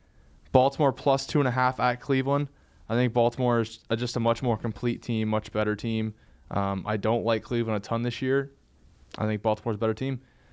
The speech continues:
Uh, my under, I like under forty-two in the Detroit Lions and Denver Broncos game.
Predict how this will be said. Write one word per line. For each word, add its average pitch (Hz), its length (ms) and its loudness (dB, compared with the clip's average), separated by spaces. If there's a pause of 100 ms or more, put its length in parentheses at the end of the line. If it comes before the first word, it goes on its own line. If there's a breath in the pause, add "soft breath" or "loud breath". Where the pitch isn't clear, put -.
(120)
Uh, 110 200 4
my 113 180 2
under, 151 500 4 (220)
I 117 80 4
like 120 320 2
under 143 300 2
forty-two 139 760 2
in 120 140 -2
the 113 240 0
Detroit 120 400 0
Lions 117 480 0 (300)
and 107 360 -2
Denver 113 320 0
Broncos 110 520 0
game. 123 320 0